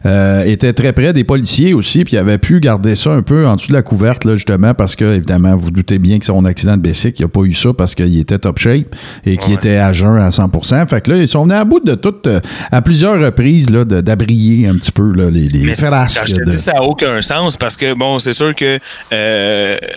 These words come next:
Speaker 2: on, il, il a jamais été l'athlète après, le même athlète qu'avant,
Speaker 1: Non.
Speaker 2: là, ça, c'est
Speaker 1: Non.
Speaker 2: sûr.
Speaker 1: C'est clair.
Speaker 2: Mais il fait des affaires que toi puis moi, avec nos deux pieds, on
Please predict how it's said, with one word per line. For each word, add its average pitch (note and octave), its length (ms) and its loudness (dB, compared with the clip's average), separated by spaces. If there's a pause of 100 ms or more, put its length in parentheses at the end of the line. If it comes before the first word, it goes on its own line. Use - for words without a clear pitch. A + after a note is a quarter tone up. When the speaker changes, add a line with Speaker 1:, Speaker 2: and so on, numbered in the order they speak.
(120)
Speaker 2:
on, A#2 160 -4
il, B2 220 -2
il A#2 80 -4
a A#2 80 -4
jamais A#2+ 420 -4
été B2 220 -4
l'athlète B2 460 -6 (880)
après, A#2+ 480 -6 (260)
le A2 140 -4
même A#2 200 -4
athlète B2 260 -8
qu'avant, A2 260 -4
Speaker 1:
Non. G2+ 160 -2
Speaker 2:
là, G2+ 160 -4
ça, - 160 -6
c'est - 140 0
Speaker 1:
Non. F#2 60 2
Speaker 2:
sûr. G#3+ 380 -2
Speaker 1:
C'est - 160 -4
clair. D#2+ 220 -2
Speaker 2:
Mais D#3+ 260 -2 (200)
il G#2+ 80 -4
fait E3+ 160 -2
des D#3 160 0
affaires D#3+ 300 -2
que A#2 100 -6
toi C3 180 -4
puis C3 100 -8
moi, C#3+ 160 -2
avec C3 100 -8
nos C3 160 0
deux A#2 200 0
pieds, C#3+ 240 -2
on C#3+ 60 -2